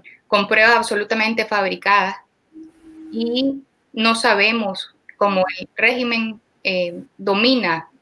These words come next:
todas las instituciones del país, está totalmente en indefensión. Nosotros como familiares hemos tratado de hacer todo lo posible por documentar todas las violaciones a, a sus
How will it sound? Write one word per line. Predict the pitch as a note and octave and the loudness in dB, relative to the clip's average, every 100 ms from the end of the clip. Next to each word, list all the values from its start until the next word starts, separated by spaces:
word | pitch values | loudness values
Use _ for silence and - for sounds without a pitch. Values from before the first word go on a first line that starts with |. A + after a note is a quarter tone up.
| _ _ _ | _ _ _
todas | - G#3+ | 2 4
las | A#3 | 4
instituciones | A3+ - G#3 - A3+ A3 G#3 | 0 -4 -6 0 0 0 -2
del | F#3+ F#3+ | -4 -2
país, | F3+ F#3 A#3 - - _ _ _ - _ | -2 -2 -4 -8 -16 _ _ _ -20 _
está | G3 - A#3 | -10 -2 0
totalmente | A3 A3 G#3+ G3+ G#3 G#3 G#3+ - | 0 0 0 0 -2 -2 -6 -4
en | G3+ | -4
indefensión. | G3 F#3 F3+ F3 - F#3+ F3+ F3+ - _ _ _ _ - | -4 -4 -4 -6 -6 -6 -6 -8 -14 _ _ _ _ -6
Nosotros | F#3+ F#3+ G#3+ A#3 | -4 0 0 0
como | A#3 G#3+ | 0 -2
familiares | G#3 F#3+ F3+ F3+ G3+ A3+ A3 | 0 -2 0 2 4 2 0
hemos | G3+ | -4
tratado | G3+ G3 F#3+ G3 G3+ G#3+ A3 _ | -4 -4 0 2 2 0 -4 _
de | - F#3 F3+ F3 E3+ _ _ _ _ - | -10 -4 -2 -2 -6 _ _ _ _ -6
hacer | G3 F#3+ G3 | 0 0 0
todo | G#3 G#3+ | 2 2
lo | G#3 | 0
posible | F#3+ - B3 C4+ A3 E3 - _ _ _ _ _ _ _ _ | -6 -2 0 0 0 -4 -10 _ _ _ _ _ _ _ _
por | G3 F#3+ | 0 2
documentar | F#3+ F#3+ E3 - A3 A#3+ A#3 - - _ _ | 0 -2 -2 0 2 2 -2 -14 -20 _ _
todas | G#3 G#3 | 2 4
las | G3+ | 4
violaciones | G#3 F#3+ - A#3 B3 A3+ F3+ - - _ _ - | 0 0 2 2 2 2 -6 -12 -20 _ _ -4
a, | F#3 F3+ F3 - - | 0 2 0 -2 -6
a | - F#3 | -8 -8
sus | G3 F3+ | -10 -12